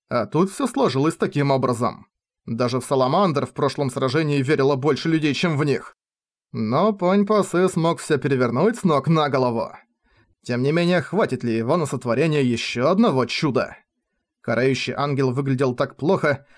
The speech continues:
что без сомнения даже снайперу не составит труда уничтожить его в ближнем бою. Так что было вполне очевидно, у Бэя Ясы нет причин для волнения. Пань Пасы перевел мех в беззвучный режим.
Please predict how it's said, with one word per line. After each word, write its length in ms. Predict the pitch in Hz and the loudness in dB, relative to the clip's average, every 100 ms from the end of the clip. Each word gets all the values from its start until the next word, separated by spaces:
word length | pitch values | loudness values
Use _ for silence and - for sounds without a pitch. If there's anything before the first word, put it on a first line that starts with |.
| _ | _
что 180 | - 294 | -8 -2
без 160 | 220 | -2
сомнения 400 | - 196 226 220 | 0 0 2 2
даже 220 | 175 170 156 | 2 0 -2
снайперу 480 | - 233 - 131 | 0 0 2 0
не 100 | 127 | -2
составит 460 | 117 117 - 135 123 | -4 -8 -4 -4 -2
труда 260 | 131 139 139 | -4 0 2
уничтожить 560 | 143 135 - 127 117 | 2 0 -2 -2 -2
его 160 | 135 151 | -2 0
в 60 | 123 | 0
ближнем 400 | 139 127 147 135 | -2 0 0 2
бою. 400 | 143 127 - - _ _ _ _ _ | 2 2 -2 -8 _ _ _ _ _
Так 140 | - 277 | -6 -4
что 140 | - | -2
было 180 | 156 139 | 0 0
вполне 380 | 127 135 127 120 | 0 0 0 0
очевидно, 640 | - 107 156 180 175 143 - _ _ _ | -4 -2 0 2 0 0 -6 _ _ _
у 160 | 131 127 | -2 0
Бэя 220 | 196 233 | 2 4
Ясы 420 | 202 190 - 190 | 4 2 2 2
нет 260 | 156 226 - | 2 2 0
причин 380 | 143 127 160 131 | -2 -2 -2 0
для 120 | 147 | 2
волнения. 760 | 143 143 147 131 107 62 - _ _ _ _ _ _ - | 2 4 2 2 0 -6 -14 _ _ _ _ _ _ -2
Пань 220 | 127 120 | -2 0
Пасы 260 | 123 - 139 | -2 -2 -2
перевел 400 | 143 135 131 127 | 0 0 2 2
мех 240 | 143 135 | 0 -2
в 40 | |
беззвучный 540 | 123 135 135 147 - 143 | -4 -2 -2 -2 -2 0
режим. 520 | 139 120 123 - - | 0 0 -2 -4 -16